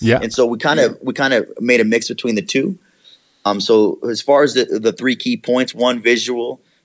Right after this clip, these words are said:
Speaker 2: Two, it's very informative. There's nothing about the process that I skip. I go over everything from all of your environmentals to how genetics play into it,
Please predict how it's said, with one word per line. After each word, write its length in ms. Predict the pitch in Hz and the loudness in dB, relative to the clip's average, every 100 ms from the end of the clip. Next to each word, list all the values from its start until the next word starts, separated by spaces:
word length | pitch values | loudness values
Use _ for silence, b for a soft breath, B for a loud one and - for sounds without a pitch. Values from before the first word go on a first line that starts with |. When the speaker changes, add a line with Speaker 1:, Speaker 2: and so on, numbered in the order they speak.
| _ | _
Speaker 2:
Two, 280 | - 156 151 | 0 2 2
it's 100 | 117 | -2
very 380 | 98 123 143 139 | 0 2 2 0
informative. 520 | 110 120 123 110 90 | -4 -2 -2 -2 -2
There's 200 | 101 - | -4 0
nothing 260 | 127 147 | 0 0
about 220 | 139 117 107 | 0 0 0
the 40 | |
process 520 | - 113 107 104 92 | -2 0 0 -4 -4
that 100 | - | -6
I 60 | 87 | -6
skip. 480 | - - 98 - _ b b - | -8 -4 -4 -4 _ b b -10
I 80 | 104 | 0
go 180 | 120 | 2
over 140 | 120 113 | 4 4
everything 400 | 113 110 113 110 | 2 0 -2 -2
from 280 | 113 95 - | -2 -4 -8
all 240 | - 110 113 | -2 2 2
of 80 | |
your 160 | 110 107 | 0 -4
environmentals 960 | 92 95 95 92 101 117 120 120 - - _ _ _ - | -2 -2 -2 -2 0 0 0 -2 -8 -12 _ _ _ -6
to 380 | 120 107 98 | -2 0 0
how 180 | 90 107 | 0 -2
genetics 400 | 95 92 104 110 | -4 -2 -2 -2
play 260 | - 127 120 | -2 0 2
into 360 | 117 110 123 | -2 -2 0
it, 260 | 117 110 | 2 2